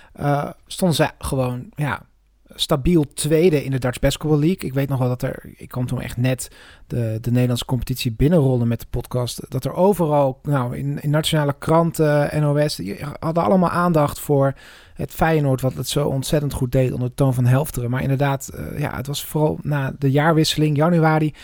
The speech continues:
ja, veel blessures, ehm, eh, ziekte,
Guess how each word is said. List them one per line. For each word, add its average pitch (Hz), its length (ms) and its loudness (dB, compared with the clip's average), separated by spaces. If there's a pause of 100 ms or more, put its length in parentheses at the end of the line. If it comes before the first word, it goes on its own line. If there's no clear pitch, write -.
(240)
ja, - 80 -16
veel - 240 -2
blessures, 208 800 0
ehm, 160 640 2
eh, 143 340 -4
ziekte, 170 460 -2